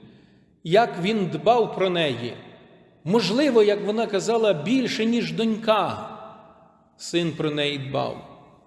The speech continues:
Але якось отак у розмові вона сказала: "Але, отче, я не знаю, що би я робила, якби він тепер прийшов живий. Я не готова до цього".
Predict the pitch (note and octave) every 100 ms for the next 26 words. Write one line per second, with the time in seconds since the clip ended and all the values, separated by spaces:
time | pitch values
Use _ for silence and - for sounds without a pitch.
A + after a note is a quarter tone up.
0 | _ _ _ _ _ _ _ D#3+ D#3 D#3+
1 | D#3+ D#3 D3 - - D3+ D#3 F3 F3+ -
2 | E3 - F3 - D#3 D3 D#3 G3+ F#3 D#3
3 | D#3+ D#3+ - E3 C3 D#3+ C#3+ B2+ B2+ -
4 | - - - - E3 D#3 D3+ F#3 G#3 G#3+
5 | - B3+ C4 - - - _ _ _ _
6 | _ _ _ _ _ _ _ _ - F3
7 | G3+ G3+ G#3 F3 C#3 E3 D3+ D3+ C#3+ C#3+
8 | D#3+ G3 D#3+ C#3 C#3 C3+ D#3+ C#3+ - -
9 | - - - D3+ D#3 D3 C#3+ - - C#3
10 | B2+ C#3 B2 A#2+ B2 E3 D#3+ D3+ D3 D3+
11 | D3+ B2+ G#2 G#2 G#2+ - -